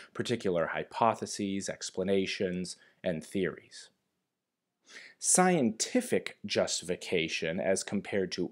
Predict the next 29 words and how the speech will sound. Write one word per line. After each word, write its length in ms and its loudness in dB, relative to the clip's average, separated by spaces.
other 260 6
sorts 360 -2
of 100 -8
justification, 800 -2
is 280 0
largely 640 2
empirical 1300 2
in 240 2
nature, 460 4
and 160 -2
no 140 8
doubt 260 4
you've 160 -4
heard 360 2
that 240 2
term 360 -4
empirical 760 0
before, 640 4
and 220 4
that's 360 2
where 360 2
the 300 -4
empirical 920 -2
sciences 840 -2
get 240 0
half 340 -2
of 140 -8
their 180 -4
name. 360 -6